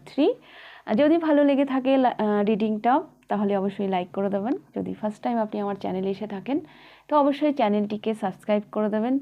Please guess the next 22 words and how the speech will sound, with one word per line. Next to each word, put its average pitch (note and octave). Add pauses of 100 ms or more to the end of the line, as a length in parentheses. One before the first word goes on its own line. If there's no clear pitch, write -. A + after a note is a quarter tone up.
(120)
কতটা A3+
রেজোনেট G#3+
করলো, G3+
অবশ্যই G3
কমেন্ট G3
করে F#3+
জানাবেন। F#3 (680)
তো D4+
এবার D#4
আমি C#4
যাব B3
পাইল G#3+
নাম্বার G3
ফোরে। F#3+ (1900)
পাইল C4+
নাম্বার C#4
ফোর, G#3+ (480)
যারা B3
পছন্দ B3
করেছেন B3
টেন A#3+
of A#3